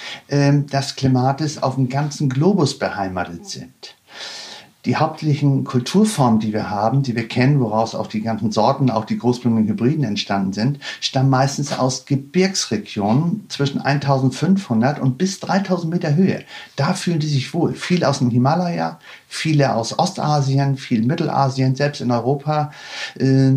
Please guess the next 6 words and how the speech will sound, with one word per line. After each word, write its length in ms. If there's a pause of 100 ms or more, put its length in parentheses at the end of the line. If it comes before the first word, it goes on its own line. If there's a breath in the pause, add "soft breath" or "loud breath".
(180)
bis 340
Nordeuropa 960
haben 300
wir 140
Klematis. 580
Nordamerika, 1000